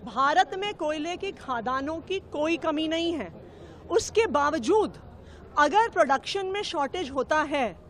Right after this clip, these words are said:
तो ये artificial shortage नहीं है क्या? क्या ये ज़बरदस्ती कोयला import करने के लिए नहीं है क्या? क्या, क्या ये कोयला importers को फ़ायदा पहुंचाने के लिए नहीं है क्या?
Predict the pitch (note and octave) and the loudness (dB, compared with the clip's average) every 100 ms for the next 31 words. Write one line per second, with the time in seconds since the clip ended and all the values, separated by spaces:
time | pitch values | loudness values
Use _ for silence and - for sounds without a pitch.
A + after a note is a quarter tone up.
0 | - - D#4 C4+ C4 C#4+ - E4+ F4 D4+ | -16 -6 2 2 0 -8 -6 -4 0 0
1 | E4+ D4+ F4+ F#4+ F#4+ G#4 - - - - | 0 -4 -2 -2 -4 -8 -12 -20 -20 -16
2 | - E4+ E4+ G4 D#4 D4 D4 D#4 - G4+ | 2 4 4 2 4 2 2 0 0 0
3 | D#4+ D#4+ F4+ D#4+ C4 C#4+ B3 D#4+ D#4 E4 | 0 2 2 2 0 -2 0 -2 -2 -4
4 | F4 E4+ F4 F4 F4+ F#4 G4+ - - - | -2 0 -2 -2 -4 -4 -6 -10 -20 -20
5 | F#4+ E4 F4 F4 - E4+ F#4 G#4+ E4+ E4+ | -4 2 2 2 0 2 2 -2 -2 0
6 | G4 F#4+ E4 F4 F4+ F#4+ F#4+ F#4+ B3+ A3+ | 0 0 -2 -2 2 2 2 -4 -2 0
7 | D#4+ E4+ E4+ F4+ E4+ F4 F4+ E4+ F4+ D#4+ | 4 4 4 2 0 -2 -2 -2 -2 0
8 | E4+ F#4 E4 | 0 -2 -2